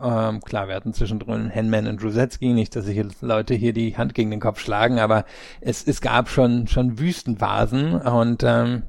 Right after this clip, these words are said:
jetzt nicht nur im Einzel sieht's immer besser aus, generell bei den Briten, sondern im Doppel.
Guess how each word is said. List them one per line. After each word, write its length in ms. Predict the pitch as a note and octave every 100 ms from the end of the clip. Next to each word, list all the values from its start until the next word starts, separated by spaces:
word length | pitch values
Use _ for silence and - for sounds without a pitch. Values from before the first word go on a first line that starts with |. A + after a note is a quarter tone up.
| -
jetzt 260 | A2+ -
nicht 180 | C3 A#2
nur 140 | A#2+
im 100 | A#2+
Einzel 540 | A2 G#2+ A#2+ C#3 B2+ B2
sieht's 300 | B2+ A#2+ -
immer 180 | C3 B2
besser 380 | A#2+ B2 A#2
aus, 260 | A2+ A#2+ -
generell 380 | B2 A#2+ A2+ B2
bei 100 | A#2+
den 140 | A#2
Briten, 340 | A2+ B2 C#3 A#2
sondern 320 | A2 A2 A2+
im 140 | A2
Doppel. 400 | G#2+ G#2+ A#2+ B2